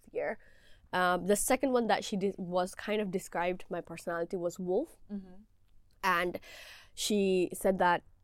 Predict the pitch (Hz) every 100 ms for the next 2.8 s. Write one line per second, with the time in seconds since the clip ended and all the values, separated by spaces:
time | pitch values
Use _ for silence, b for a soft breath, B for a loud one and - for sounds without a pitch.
0 | - - 170 170 165 160 - 196 175 165
1 | 165 - - 185 185 190 - 202 185 175
2 | 139 - - - 170 175 120 190